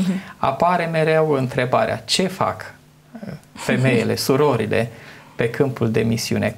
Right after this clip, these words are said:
Cum este pentru o fată pe câmpul de misiune? Care este condiția femeii în Mozambic, în primul rând, dacă pot să-mi răspund la această întrebare? Și apoi, pornind de aici,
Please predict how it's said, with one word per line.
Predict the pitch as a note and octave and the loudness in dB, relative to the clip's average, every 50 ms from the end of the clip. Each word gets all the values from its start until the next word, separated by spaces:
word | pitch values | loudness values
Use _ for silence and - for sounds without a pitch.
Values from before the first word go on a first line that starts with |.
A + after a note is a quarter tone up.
| - - | -2 0
Cum | F#3+ G#3+ A3 G3+ | 2 4 4 4
este | - A2+ A2 - - A#2 | 2 0 0 0 0 -2
pentru | A2+ - A#2 A2+ A2 - - | 0 0 0 -2 0 0 -2
o | A#2 | -2
fată | A2 - C3 A#2+ A#2+ - - | 0 0 0 0 0 -2 -4
pe | - - - A2+ | -2 -2 -2 -2
câmpul | - - A#2+ A#2+ A#2+ - A2+ | 0 0 0 0 2 0 0
de | G#2+ A2+ | 0 0
misiune? | A2 A2+ A2+ A2+ - - A#2 G#2+ A2 A#2+ A#2+ - - - - - - - | 0 0 -2 -2 -2 -2 0 0 0 -2 -4 -8 -14 -16 -18 -18 -8 -4
Care | - F#3 G#3 A3+ | 0 2 2 2
este | A3 - - - F#3+ F3+ | 2 0 0 0 -2 0
condiția | - E3+ E3+ E3 E3 D#3+ E3 - D#3+ | 0 -2 -2 -2 -4 -4 0 0 0
femeii | C3+ - - C3 C#3+ D3+ E3+ E3 C#3+ | 0 2 0 0 2 0 0 2 2
în | A#2+ A2+ | 2 2
Mozambic, | A#2+ A#2+ A#2+ A2+ - A2 A2 A2 G#2+ A2+ A#2+ - | 2 2 2 2 0 2 2 2 2 0 0 0
în | - B2+ | -2 -2
primul | C3 - - A#2+ A#2+ A#2+ A#2 A2+ | 0 0 0 2 2 2 2 2
rând, | A2+ A#2 B2 B2+ | 2 2 2 2
dacă | B2 B2 B2+ - | 0 0 -2 -2
pot | A#2 - - A#3 A#3 | -2 0 0 -2 0
să-mi | - - - C3+ C3+ | 0 -2 -2 0 0
răspund | - B2+ B2+ - - - A#2+ - B2+ | 0 -2 -2 -4 -2 -2 0 0 2
la | A#2+ | 0
această | A#2 - - B2+ B2+ - - | 0 0 -2 -2 -2 -2 -2
întrebare? | B2 - - G#2+ A2+ A2+ A#2+ B2+ - A2+ | -2 0 0 0 2 2 2 2 0 0
Și | B2+ - - | 0 0 0
apoi, | B2+ B2+ - - F3+ F#3 E3+ C#3+ C3+ - - - - - - - - - - - - | -2 0 0 0 0 2 0 -2 -4 -8 -16 -18 -20 -20 -20 -20 -20 -20 -20 -20 -4
pornind | - D3+ C#3+ C#3 F3 G#3 A3+ G#3 F3+ | 0 2 2 4 6 6 4 6 4
de | F#3 | 4
aici, | E3+ E3+ D3+ C3+ B2+ - - | 4 4 2 0 -2 -4 -6